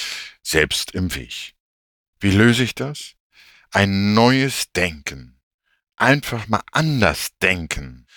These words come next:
Ein neuer Glaube. Glaube an mich selbst. Glaube an das Leben. Glaube an das, dass das Neue auch mal etwas Neues hervorbringt und neue Wege beschreiten kann.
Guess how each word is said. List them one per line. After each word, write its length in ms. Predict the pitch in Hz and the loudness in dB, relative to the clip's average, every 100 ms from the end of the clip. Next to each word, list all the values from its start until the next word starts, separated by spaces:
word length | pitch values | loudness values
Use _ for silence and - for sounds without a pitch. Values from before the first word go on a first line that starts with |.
| - - | -20 -4
Ein 240 | 98 107 | -2 0
neuer 320 | 104 113 110 | 2 2 0
Glaube. 720 | - 104 110 123 135 107 78 65 - - - - _ | 0 2 4 2 0 -2 -4 -4 -14 -18 -18 -20 _
Glaube 580 | - 101 123 135 117 - | 0 4 4 2 0 -2
an 260 | - 98 92 | -4 -6 -6
mich 540 | 98 110 131 - - | -4 2 2 0 -6
selbst. 640 | - 107 104 95 - - - - - _ | -4 2 2 2 -4 -12 -14 -20 -20 _
Glaube 680 | - 90 101 110 107 101 - | -2 4 4 4 2 -4 -4
an 220 | 92 92 | -4 0
das 220 | 95 - | -2 -2
Leben. 800 | 92 101 127 110 92 82 76 73 | -2 2 4 2 -2 -6 -10 -12
Glaube 540 | - 80 95 110 101 95 - - - - | -8 -2 0 2 0 -2 -4 -6 -8 -6
an 240 | 92 82 | -6 0
das, 380 | 95 95 - - | 2 2 0 -2
dass 220 | 85 82 | -2 -2
das 260 | - 85 - | -4 -6 -8
Neue 600 | 87 98 104 110 95 90 | -6 2 4 6 4 2
auch 240 | 87 85 | -2 -4
mal 260 | 87 85 80 | -2 0 2
etwas 420 | 82 - 80 - | -2 -4 -6 -6
Neues 540 | 82 80 90 87 82 - | -8 -4 0 0 -2 -4
hervorbringt 840 | 85 - 101 98 78 87 85 - | -8 0 2 2 2 -2 -4 -10
und 400 | 87 90 92 101 | -10 -8 -4 0
neue 300 | 101 98 95 | 4 4 4
Wege 260 | 107 92 | 2 0
beschreiten 640 | 71 80 - 78 80 78 71 | -2 -6 -4 -2 -2 -4 -6
kann. 260 | 76 76 | -6 -6